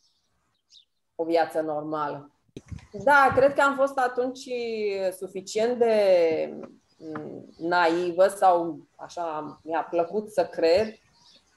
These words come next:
că poate totuși o să schimb ceva, că, pă, cel puțin, uh, cum să vă spun, șefii mei direcți,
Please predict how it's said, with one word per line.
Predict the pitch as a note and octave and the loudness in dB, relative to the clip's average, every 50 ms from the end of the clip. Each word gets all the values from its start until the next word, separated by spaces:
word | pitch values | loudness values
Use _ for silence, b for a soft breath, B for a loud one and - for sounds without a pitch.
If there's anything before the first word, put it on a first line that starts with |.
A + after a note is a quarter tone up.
| _ _ - | _ _ -4
că | - A#3 | -2 -2
poate | A3+ A#3 A#3+ A#3 A#3 A#3+ A#3+ | 2 4 4 4 6 4 2
totuși | A3+ A3+ A3+ A3+ A3+ A#3 A3 - G#3+ | 2 2 0 0 0 -2 -4 -4 -6
o | G#3 | -6
să | - - G3 | -6 -6 -8
schimb | F#3+ - - G#3 G#3+ A3+ | -8 -6 -4 -4 -4 0
ceva, | A3 A#3 A#3 G#3+ F#3 G#3+ A#3 C4 B3+ - | 2 2 2 2 4 4 4 4 4 4
că, | - F#3+ F#3 - - - _ | 2 2 2 0 -4 -14 _
pă, | - F#3 E3+ E3 D#3+ D#3 - - | 0 4 4 4 4 2 -2 -8
cel | - - A3 A3+ A#3+ C4+ C4 - - - | -4 0 2 4 4 2 0 -2 -6 -8
puțin, | A#3 A3 A3 - - - G#3 A#3 C4 C#4+ C#4 C4+ C4+ | -8 -8 -8 -12 -12 -8 -4 -2 0 0 0 0 0
uh, | C4 B3+ A#3+ A#3 A#3 A3+ A3 G#3 G3 - - F3+ F#3+ F#3 F3 F3 E3+ D#3+ D#3+ - - | 2 2 2 2 2 2 0 0 -2 -4 -2 0 2 2 2 2 0 -2 -4 -6 -10
cum | - A#3 B3+ | -10 -10 -4
să | - C#4 C4 | -2 -2 0
vă | A#3 G#3 | 2 0
spun, | F#3 - - E3+ D#3+ | 0 0 -4 -10 -10
șefii | D3+ - - A#3 A#3+ A#3 A#3 A3 A3 | -6 -2 0 0 0 0 -2 -4 -2
mei | A#3 B3 B3+ B3 A3 | 0 0 0 0 0
direcți, | F#3 F#3+ F#3+ F#3+ A#3+ C#4 C4 - - - - - - _ | -2 -2 0 2 4 4 2 0 -4 -14 -20 -20 -20 _